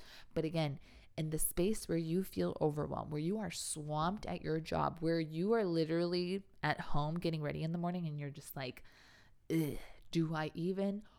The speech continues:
want to sit down at my computer? Do I even want to make the trip to work because I am just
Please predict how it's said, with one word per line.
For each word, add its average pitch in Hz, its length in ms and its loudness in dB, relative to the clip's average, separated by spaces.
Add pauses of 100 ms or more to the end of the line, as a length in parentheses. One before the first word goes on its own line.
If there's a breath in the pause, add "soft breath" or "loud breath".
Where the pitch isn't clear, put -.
(140)
want 151 420 0
to 196 100 -2
sit 156 240 -4
down 151 160 -2
at 143 120 -6
my 147 80 -4
computer? - 540 -8 (100)
Do 165 160 0
I 165 60 0
even 175 340 -2
want 170 260 -4
to - 160 -2
make 160 540 4 (200)
the 160 120 4
trip - 420 -2
to - 160 2
work 135 480 -2
because 151 400 -4 (100)
I 151 440 0 (480 loud breath)
am 156 180 -2
just - 800 -8